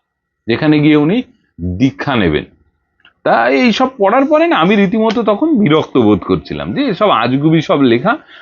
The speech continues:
আত্মজীবনী না ঘোড়ার ডিম, এ তো কে না কে লিখে রেখেছে,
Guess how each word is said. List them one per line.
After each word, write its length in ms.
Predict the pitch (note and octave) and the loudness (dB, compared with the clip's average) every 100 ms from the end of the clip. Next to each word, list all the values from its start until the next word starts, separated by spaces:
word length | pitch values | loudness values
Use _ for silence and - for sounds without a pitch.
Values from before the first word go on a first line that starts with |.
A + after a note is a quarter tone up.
| - | -6
আত্মজীবনী 760 | F#2+ - B2+ B2 B2+ C3+ D3+ | -6 -2 0 2 4 4 2
না 160 | G#3 G3 | 0 0
ঘোড়ার 380 | G#2+ B2 A2+ F2+ | 2 0 0 -2
ডিম, 180 | D#2+ | -2
এ 140 | F2+ C3+ | 0 -2
তো 200 | C#3+ C#3+ | -2 -6
কে 280 | - C3 C3+ | -2 0 2
না 180 | C3+ | 0
কে 160 | B2 B2+ | 0 0
লিখে 320 | A2+ G2+ D#3 | 2 0 0
রেখেছে, 340 | D#3 E3+ E3+ | 0 0 -2